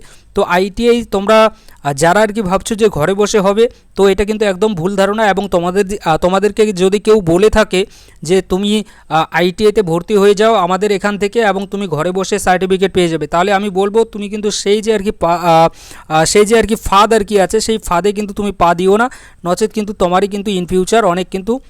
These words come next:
প্রবলেম কিন্তু হয়ে যেতে পারে। তো আইটিআই ঘরে বসে করা যাবে কি না তোমাদের হয়তো বোঝাতে পারলাম, এক কথায় যাবে না।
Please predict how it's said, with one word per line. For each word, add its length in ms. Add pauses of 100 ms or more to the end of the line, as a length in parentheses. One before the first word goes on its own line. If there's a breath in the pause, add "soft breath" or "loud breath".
(220 soft breath)
প্রবলেম 440
কিন্তু 260
হয়ে 160
যেতে 220
পারে। 240 (440 soft breath)
তো 160
আইটিআই 520
ঘরে 200
বসে 220
করা 240
যাবে 260
কি 100
না 140
তোমাদের 340
হয়তো 200
বোঝাতে 320
পারলাম, 380 (200 soft breath)
এক 180
কথায় 360 (280)
যাবে 340
না। 140